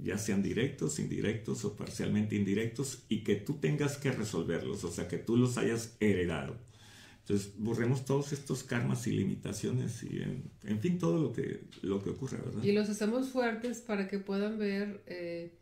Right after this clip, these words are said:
Speaker 2: lo que, lo que cada integrante de su familia aporta, para que pueda, para que puedan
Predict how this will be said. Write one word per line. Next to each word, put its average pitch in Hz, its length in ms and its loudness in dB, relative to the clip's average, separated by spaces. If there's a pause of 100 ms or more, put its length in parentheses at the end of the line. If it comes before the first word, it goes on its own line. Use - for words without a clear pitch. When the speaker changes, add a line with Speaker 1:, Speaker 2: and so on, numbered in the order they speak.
(340)
Speaker 2:
lo 185 260 -4
que, 170 720 -2
lo 175 260 -6
que 175 320 -6
cada 220 240 2
integrante 233 540 0
de 226 60 -2
su 190 160 -8
familia 190 640 -4 (100)
aporta, 156 640 -10 (400)
para 180 160 -8
que 175 140 -8
pueda, 180 380 -10
para 170 200 -6
que 170 120 -10
puedan 196 600 -4